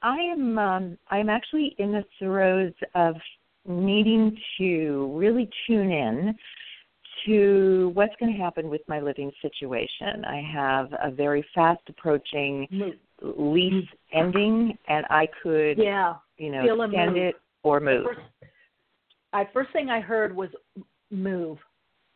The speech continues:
Speaker 2: So let's look at that. Are you wanting to move? That's the
Speaker 1: You know,
Speaker 2: first
Speaker 1: there's
Speaker 2: thing
Speaker 1: a
Speaker 2: I'm
Speaker 1: part of
Speaker 2: hearing.
Speaker 1: me
Speaker 2: Because you can
Speaker 1: Yeah,
Speaker 2: hold,
Speaker 1: there's
Speaker 2: you
Speaker 1: a
Speaker 2: can hold it,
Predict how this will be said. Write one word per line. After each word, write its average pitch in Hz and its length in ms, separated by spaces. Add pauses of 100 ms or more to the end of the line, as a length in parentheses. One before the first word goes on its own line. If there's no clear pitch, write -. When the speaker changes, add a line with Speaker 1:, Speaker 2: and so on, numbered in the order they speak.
(1400)
Speaker 2:
So 190 80
let's 190 320
look 202 200
at 180 160
that. 170 260 (360)
Are - 100
you 269 200
wanting 247 380
to 349 140
move? 302 380 (1400)
That's 247 200
the 262 100
Speaker 1:
You 247 60
know, 247 80
Speaker 2:
first 240 80
Speaker 1:
there's 254 100
Speaker 2:
thing 196 80
Speaker 1:
a 180 40
Speaker 2:
I'm 175 80
Speaker 1:
part 262 220
of 294 60
Speaker 2:
hearing. 262 160
Speaker 1:
me 240 80 (180)
Speaker 2:
Because 269 320
you 311 120
can 233 160
Speaker 1:
Yeah, 220 180
Speaker 2:
hold, 208 120
Speaker 1:
there's 233 140
Speaker 2:
you 285 60
Speaker 1:
a - 40
Speaker 2:
can 277 140
hold 330 340
it, 269 120